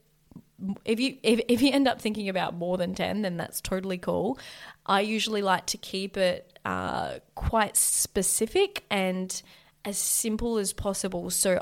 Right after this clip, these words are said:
I know it's gonna be really easy to connect with just that handful of intentions for the month. You know, you've got another month ahead of you and another month ahead of you to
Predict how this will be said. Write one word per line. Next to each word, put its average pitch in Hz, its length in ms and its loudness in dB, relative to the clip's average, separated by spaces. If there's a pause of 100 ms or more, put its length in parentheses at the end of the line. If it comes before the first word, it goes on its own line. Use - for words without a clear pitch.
I 190 200 0
know 185 680 2 (300)
it's 190 160 -6
gonna 190 180 -2
be 190 140 -2
really 202 340 -2
easy 175 400 -2
to 175 80 -8
connect - 640 -4
with 175 640 -2 (960)
just - 400 2
that 170 180 -4
handful 180 920 -2
of - 180 -2
intentions - 800 -4
for - 120 -6
the 185 120 2
month. - 480 -2
You 180 60 0
know, 180 100 -2
you've 185 260 -2
got 208 240 4 (260)
another 185 360 2
month 214 240 0
ahead 208 240 0
of 196 120 -2
you 196 220 0
and 180 80 -2
another 196 300 -4
month 214 240 0
ahead 208 240 -2
of 185 120 -4
you 185 200 -2
to 175 360 0